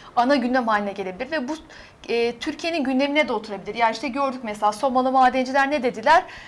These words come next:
"Ya işte gücün bize mi yetiyor alay komutanı?" dediler. "Biz işte, e, ek-, askıda ekmek istemiyoruz, biz alın terimizi istiyoruz." dediler. Ve gerçekten Türkiye'nin her yerinde bu ses karşılık buldu. Yani bugün A K P geri adım atıp işte, e, A K P Grup Başkan Vekili'yle bir görüşme oluyorsa,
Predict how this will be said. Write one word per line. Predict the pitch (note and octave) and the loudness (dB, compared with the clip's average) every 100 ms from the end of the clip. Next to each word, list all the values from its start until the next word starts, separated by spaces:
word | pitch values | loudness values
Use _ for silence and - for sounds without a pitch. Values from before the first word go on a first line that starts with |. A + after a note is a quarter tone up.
| - B3 | -10 2
"Ya | A#3 | 2
işte | A#3 - | 2 -4
gücün | A3 G3+ G#3 C4 D4 | -8 -6 -6 -2 -2
bize | C#4 D#4+ | 0 2
mi | D#4+ | 2
yetiyor | B3+ C4 G3+ F#3 | 0 -4 -6 -2
alay | F#3+ G3 | 0 -2
komutanı?" | G3 F#3 - F#3 | -4 -12 -12 -12
dediler. | F3+ F3+ F#3 G3+ | -12 -4 -4 -2
"Biz | B3+ B3 | -6 -6
işte, | C4+ - | -6 -2
e, | B3+ - | 0 2
ek-, | A#3 - B3 B3+ - - | 0 0 -2 -2 -6 -2
askıda | A#3 - B3 C#4+ | -2 -2 0 2
ekmek | D4 D#4+ D#4+ | 2 -2 -6
istemiyoruz, | - G4+ E4+ G#3+ G#3 | -2 -2 0 -2 -2
biz | C#4+ F4 | -2 0
alın | - C#4+ F#4+ | 0 0 2
terimizi | A4 F#4 B3 G#3+ | 0 0 -2 -6
istiyoruz." | - G3+ F#3+ | -8 -10 -10
dediler. | F#3 - E3 G4 - - - C#4+ | -14 -6 2 2 0 -16 -6 -2
Ve | |
gerçekten | D4+ D#4+ F#4 E4 - C#4+ C#4+ | 4 4 4 2 0 0 0
Türkiye'nin | D#4+ D4 D#4 | -6 -2 -2
her | D4 E4+ F#4 | 4 6 6
yerinde | C#4+ A#3 A3 E4+ D#4+ | 4 -2 -4 -6 -6
bu | |
ses | - E4 G4 - | -6 -4 -6 2
karşılık | C#4 C4 C#4+ C#4 - | 6 6 2 -8 -10
buldu. | F3+ - - - - | -14 -14 -18 -20 -6
Yani | G#3 A#3 | -2 0
bugün | D4 D4 | 0 4
A | C4 C4+ | 4 4
K | D4 | -2
P | D4 | 0
geri | A#3+ C#4 | 2 6
adım | C#4+ C4 B3 | 6 4 2
atıp | B3+ C4 - - - - | 2 0 -4 -18 -20 -12
işte, | B3 | -8
e, | A#3+ A3 A3 | -6 -2 4
A | A#3+ A#3+ | 6 4
K | C4 | 0
P | C4 | -4
Grup | A3+ B3+ B3 | -4 0 6
Başkan | A#3+ - B3+ | 6 4 0
Vekili'yle | B3+ B3+ B3 B3+ | 0 -4 -4 -2
bir | |
görüşme | A3 A3+ A3 B3 | -2 -4 -4 -4
oluyorsa, | B3 B3 C4 C4 - - | -4 -2 -4 -4 -6 -8